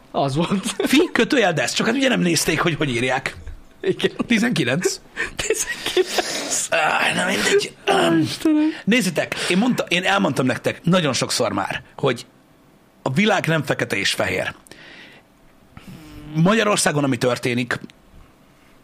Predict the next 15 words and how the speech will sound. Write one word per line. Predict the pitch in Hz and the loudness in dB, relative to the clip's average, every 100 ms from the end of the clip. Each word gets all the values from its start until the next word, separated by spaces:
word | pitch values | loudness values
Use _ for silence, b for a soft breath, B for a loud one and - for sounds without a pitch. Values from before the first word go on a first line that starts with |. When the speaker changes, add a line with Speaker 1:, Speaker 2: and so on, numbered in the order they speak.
| - | -8
Speaker 2:
a | - | -4
politikával | 131 170 160 135 117 113 | -2 0 0 -2 0 0
kapcsolatban, | 120 110 127 117 110 127 123 B B B B B B B | -2 -2 -2 -2 -2 -4 -4 B B B B B B B
én | 131 120 | -2 0
nagyon | 156 151 | 2 0
szívesen | - 120 110 113 | 0 0 0 0
beszélgetnék | 104 - 110 107 104 123 110 | 0 0 0 0 0 -2 0
bárkivel. | 147 113 110 107 95 90 - - - - - B B B B - _ _ _ _ _ _ _ _ _ | 0 0 -2 -2 -2 -4 -6 -16 -20 -20 -20 B B B B -20 _ _ _ _ _ _ _ _ _
A | 135 | -2
problémákról | 170 143 143 160 165 190 185 | 0 2 2 2 2 2 2
és | 156 143 | 2 2
az | 131 | 2
arról | 131 120 | 2 2
alkotott | 113 107 110 | 0 -2 -4
véleményemről. | 107 110 107 101 98 101 92 | -2 0 0 -4 -4 -4 -4